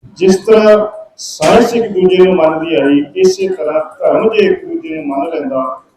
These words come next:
ਤੇ ਅੱਜ ਉਹ ਬਖੇੜੇ ਨਾ ਪੈਂਦੇ ਜਿਹੜੇ ਸੰਸਾਰ ਦੇ ਵਿੱਚ ਪਏ ਹੋਏ। ਧਰਮ ਨੇ ਇੱਕ ਦੂਜੇ ਨੂੰ ਨਹੀਂ ਮੰਨਿਆ। ਹੁਣ ਧਰਮ ਇਹ ਆ ਗਿਆ ਆਤਮਾ ਤੇ ਪਰਮਾਤਮਾ ਦਾ।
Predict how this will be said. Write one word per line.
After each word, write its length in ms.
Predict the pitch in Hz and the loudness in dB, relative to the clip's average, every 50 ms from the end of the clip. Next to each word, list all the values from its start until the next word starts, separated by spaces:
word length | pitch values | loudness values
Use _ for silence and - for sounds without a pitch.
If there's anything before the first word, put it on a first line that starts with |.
| _ _ _ _ _ _ _ _ _ | _ _ _ _ _ _ _ _ _
ਤੇ 140 | - 165 165 | -8 -8 -8
ਅੱਜ 440 | 165 - - 151 151 151 151 147 160 - - 147 | -8 -10 -10 -6 -4 -4 -4 -6 -8 -10 -8 -4
ਉਹ 340 | 156 160 170 - 147 147 - | -4 -2 -2 -2 -2 -4 -4
ਬਖੇੜੇ 320 | 156 156 151 147 151 151 139 135 | -4 -4 -2 -2 0 0 0 -2
ਨਾ 160 | 139 - - 185 | -2 -2 -2 -2
ਪੈਂਦੇ 320 | - 151 143 139 143 147 | -2 -4 -4 -2 -2 -2
ਜਿਹੜੇ 320 | 139 143 143 147 143 147 147 | -2 -2 -4 -4 -2 -2 -4
ਸੰਸਾਰ 480 | - - 143 135 131 131 127 120 117 120 | -4 -6 -10 -14 -12 -10 -10 -10 -10 -12
ਦੇ 80 | 127 | -14
ਵਿੱਚ 200 | 123 117 - - _ - | -16 -20 -20 -20 _ -14
ਪਏ 80 | 554 247 | -12 -12
ਹੋਏ। 320 | - - - - - _ _ _ _ _ _ _ _ _ _ _ _ _ _ _ _ _ _ _ _ _ - | -10 -12 -14 -18 -20 _ _ _ _ _ _ _ _ _ _ _ _ _ _ _ _ _ _ _ _ _ -4
ਧਰਮ 240 | 180 165 - - 220 | -2 0 2 2 2
ਨੇ 120 | 226 240 | 2 2
ਇੱਕ 320 | 240 240 208 196 190 - - | 2 2 2 2 0 0 0
ਦੂਜੇ 300 | 180 175 156 156 160 151 | -2 -2 -4 -4 -4 -4
ਨੂੰ 140 | 151 151 147 | -4 -4 -4
ਨਹੀਂ 140 | 156 160 147 131 | -4 -4 -4 -4
ਮੰਨਿਆ। 340 | 127 120 120 120 117 - - - - _ - - - _ _ _ _ - - - 185 | -4 -6 -8 -10 -12 -14 -16 -20 -20 _ -20 -20 -20 _ _ _ _ -20 -14 -4 0
ਹੁਣ 180 | 214 226 233 | 2 2 2
ਧਰਮ 420 | - - - - - - - - - 392 | 2 0 0 2 2 2 2 0 0 2
ਇਹ 300 | 220 - - - - 160 | 6 6 6 6 6 4
ਆ 180 | 156 147 147 - | 2 0 0 0
ਗਿਆ 220 | - 339 349 349 - - - | 0 0 2 2 0 0 0
ਆਤਮਾ 460 | - 147 294 302 - - 359 - 180 349 - | 0 0 2 0 0 -2 -2 -2 0 0 0
ਤੇ 200 | 381 392 415 427 427 - | 0 2 2 2 0 -2
ਪਰਮਾਤਮਾ 720 | - 508 381 302 277 262 254 - - 254 127 123 233 233 | -4 -4 -4 -2 0 -2 -2 -4 -6 -10 -12 -12 -14 -18
ਦਾ। 180 | - _ _ _ | -20 _ _ _